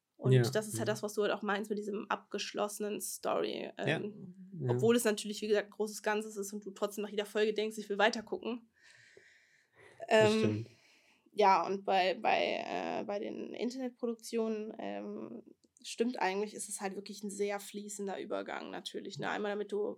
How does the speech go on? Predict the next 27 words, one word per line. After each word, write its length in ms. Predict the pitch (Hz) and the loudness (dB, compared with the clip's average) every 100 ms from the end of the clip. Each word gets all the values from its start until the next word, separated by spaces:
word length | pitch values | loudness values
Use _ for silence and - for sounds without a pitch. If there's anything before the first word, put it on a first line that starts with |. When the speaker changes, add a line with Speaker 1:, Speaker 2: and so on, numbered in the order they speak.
| 202 | -8
Speaker 1:
auch 180 | - 190 | -8 -8
weiter 440 | 196 196 202 233 233 | -6 0 2 4 2
guckst, 400 | - 247 233 - | 2 -2 -2 -4
aber 200 | 202 196 | -4 -4
halt 120 | - | -4
auch, 100 | 196 | -4
dass 160 | 190 196 | -6 -8
es 120 | 196 | -8
dir, 380 | - 196 190 170 180 _ | -4 -2 -2 -4 -8 _
wie 80 | 208 | -16
es 80 | - | -12
letztendlich 400 | 190 190 208 208 | -8 -6 -6 -6
bei 80 | 202 | -4
mir 320 | 214 220 208 | -2 -2 0
war, 400 | 208 214 214 - | -2 -2 -4 -4
äh, 140 | 208 | -4
gar 160 | 202 202 | 0 2
nicht 160 | 196 196 | 2 -2
auffällt, 260 | 190 196 | -4 -6
wie 60 | - | -10
viele 160 | 196 | -12
Folgen 240 | 196 208 208 | -4 -4 -4
du 60 | |
jetzt 120 | 196 - | -8 -8
eigentlich 180 | 196 | -10
geguckt 320 | - - _ - | -12 -16 _ -16
hast. 300 | - - | -16 -16